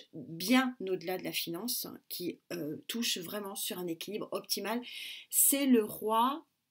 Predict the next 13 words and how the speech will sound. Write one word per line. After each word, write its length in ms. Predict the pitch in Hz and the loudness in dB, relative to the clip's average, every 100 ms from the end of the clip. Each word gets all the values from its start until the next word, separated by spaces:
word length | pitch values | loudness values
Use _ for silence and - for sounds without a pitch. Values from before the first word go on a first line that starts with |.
| - | -4
euh, 280 | 185 175 127 | -4 -4 -6
de, 220 | 131 156 | -6 -4
de, 280 | 185 160 240 | -4 2 6
des 180 | 240 226 | 6 6
rois, 380 | 220 185 147 - _ _ _ - | 2 -2 -4 -10 _ _ _ -6
le 120 | 185 | -4
roi 200 | 185 175 | -2 -6
de 40 | |
pentacle. 540 | - 156 - - - - _ _ | -6 -8 -8 -14 -18 -18 _ _
C'est 220 | - - | 0 4
le, 220 | 226 226 - _ _ | 4 4 -2 _ _
le 160 | 214 226 | 4 6
roi 540 | 233 - 254 277 294 | 6 4 6 6 4